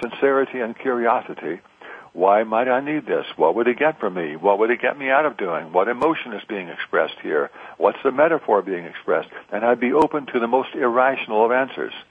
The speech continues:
And I found that if I get the answer, that was never sufficient. But if I would decide an alternative way of dealing with that issue other than paying the price of the symptom,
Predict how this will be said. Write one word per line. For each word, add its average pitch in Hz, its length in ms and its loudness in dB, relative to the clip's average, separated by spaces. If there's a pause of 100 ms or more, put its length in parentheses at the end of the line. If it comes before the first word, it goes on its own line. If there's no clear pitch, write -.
(800)
And 104 100 0
I 113 120 6
found 151 320 4
that 131 80 0
if - 40 0
I 113 120 6
get 123 180 4
the 135 140 -4
answer, 160 300 0
that 131 180 4
was 143 160 0
never 156 260 2
sufficient. - 560 -2 (640)
But 113 140 4
if 104 120 0
I 120 240 6 (300)
would 113 180 0 (140)
decide 143 540 2
an 110 160 -2
alternative 156 800 0
way 98 160 6
of 87 140 2
dealing 92 280 -2
with 87 140 -4
that 90 160 4
issue 87 360 -2
other 117 240 4
than 95 140 -8
paying 104 280 -2
the 90 80 -8
price 98 340 2
of 90 80 -10
the 90 140 -8
symptom, 104 340 -4